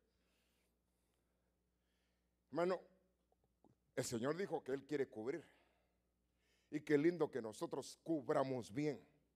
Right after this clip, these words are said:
Amén. Cubrir espiritualmente bien. Porque uno puede ser alcahueto también.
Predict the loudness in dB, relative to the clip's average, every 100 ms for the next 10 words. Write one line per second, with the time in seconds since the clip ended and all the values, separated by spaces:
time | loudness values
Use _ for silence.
0 | _ _ _ _ _ _ _ 2 6 8
1 | 6 4 -8 -20 _ _ _ _ _ _
2 | _ _ _ _ _ _ 4 6 8 8
3 | 8 6 2 -4 -4 -6 -4 4 4 4
4 | 2 2 -2 -2 -2 -4 -8 _ _ _
5 | _ _ _ _ _ 2 2 2 -4 0
6 | 2 2 4 2 2 2 0 2 0 2
7 | 0 0 2 0 0 -2 -4 -6 -6 -6